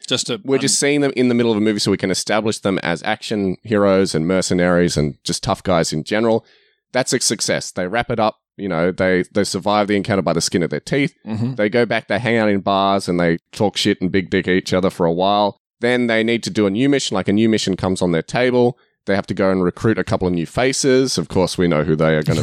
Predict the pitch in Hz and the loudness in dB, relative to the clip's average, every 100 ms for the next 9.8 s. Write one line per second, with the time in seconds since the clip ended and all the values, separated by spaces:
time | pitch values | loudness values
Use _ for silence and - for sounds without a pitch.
0 | - 110 113 110 101 113 123 127 117 113 | -2 0 2 2 0 0 0 0 2 0
1 | 101 120 139 151 135 131 113 120 - 107 | 0 0 0 0 2 2 0 0 0 -2
2 | 90 113 117 117 - - - 147 139 - | -2 -2 -2 -2 -4 -4 -2 0 0 -6
3 | - _ 127 123 - 107 113 110 101 98 | -12 _ -2 -2 -2 -4 -2 -2 -2 -4
4 | - 110 107 95 92 107 90 85 107 113 | -2 0 0 0 -2 -2 -2 -2 -4 -6
5 | - 147 135 - - _ _ _ 104 107 | -4 -2 -2 -4 -20 _ _ _ -6 -2
6 | 110 117 95 104 127 123 117 110 _ - | -2 0 0 2 0 2 2 2 _ -4
7 | 98 98 92 104 104 104 98 - 87 - | 0 0 0 2 2 2 2 0 -4 -4
8 | 135 139 123 127 113 107 107 - 95 95 | -4 -2 -2 0 2 2 0 0 0 2
9 | 92 - 117 120 - 101 95 92 | 0 0 -2 -2 0 2 2 0